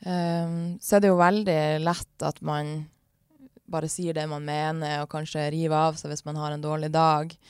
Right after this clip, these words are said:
Eh, det prøver jeg for det første å la være, eh, men jeg bruker også å reflektere når arbeidsdagen min er over. Eh, hvordan har jeg opptrådt på jobb i dag? Og har jeg vært en god kollega,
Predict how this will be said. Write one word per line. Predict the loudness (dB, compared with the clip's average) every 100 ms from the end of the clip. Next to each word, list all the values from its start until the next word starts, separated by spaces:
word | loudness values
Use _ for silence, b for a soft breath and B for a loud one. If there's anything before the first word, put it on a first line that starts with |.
| B B B B -8
Eh, | -6 -4 -4 0
det | 2
prøver | 4 4 2
jeg | 0
for | -4
det | -6
første | -6 -6 -4 0
å | 0 0 -2
la | -2 2
være, | 4 4 4 2 -2 b b b _
eh, | -6 -4 -2
men | 0
jeg | 2 2
bruker | 2 2
også | 2
å | 2
reflektere | -2 -6 2 6 6 4
når | -2 -2
arbeidsdagen | -2 -4 -4 -4 -6
min | -8 -4
er |
over. | 0 0 2 0 -2 b b b b _
Eh, | -10 -8 -10 -4
hvordan | -2 -2 -4
har | -2
jeg | -2 -2
opptrådt | -4 -6 -10 -6
på | -2
jobb | -2 -2 -6
i |
dag? | -2 0 -2 -8 _ _ _ _ -10
Og | -4
har | 0
jeg | 0 0
vært | -4 -10 _ -14
en | -10 -8 -4
god | -6 -6
kollega, | -6 0 0 2 2